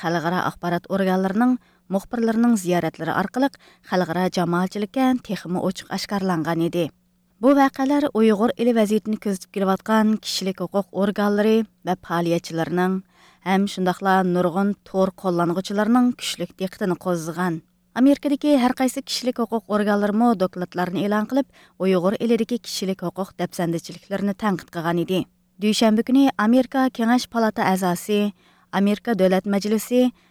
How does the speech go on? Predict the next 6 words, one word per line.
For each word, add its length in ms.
Xitoy 320
ishlar 180
komitetining 680
boshlig'i 680
Marco 440
Rubio 640